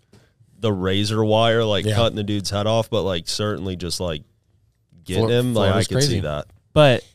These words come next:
Speaker 3: um, there was some that reached out, reached out to us when we talked about that, and they have a ministry group to where they go in and minister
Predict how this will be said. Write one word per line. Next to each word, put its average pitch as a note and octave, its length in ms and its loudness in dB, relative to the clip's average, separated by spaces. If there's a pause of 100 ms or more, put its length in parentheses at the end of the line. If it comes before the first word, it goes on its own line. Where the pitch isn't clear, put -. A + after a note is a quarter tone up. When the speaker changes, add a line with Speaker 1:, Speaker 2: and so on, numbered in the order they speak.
(220)
Speaker 3:
um, A#2 560 4
there C3+ 100 2
was D#3 100 0
some G3+ 160 0
that C3 120 0
reached B2+ 200 -2
out, C3+ 220 -2 (300)
reached C#3 280 -4
out B2 200 -2
to B2 120 -4
us A2 320 -6 (640)
when A#2+ 140 0
we A#2 80 2
talked A#2+ 260 -2
about G#2+ 220 -2
that, G#2+ 280 -2 (460)
and A#2+ 100 -4
they C3 60 2
have D3 100 2
a A#2+ 80 0
ministry A#2 440 -2
group A2 240 -4
to A#2 100 -6
where A#2 100 2
they A2 140 0
go A#2 320 2
in A2 320 0 (160)
and G#2+ 280 0
minister A#2+ 540 -4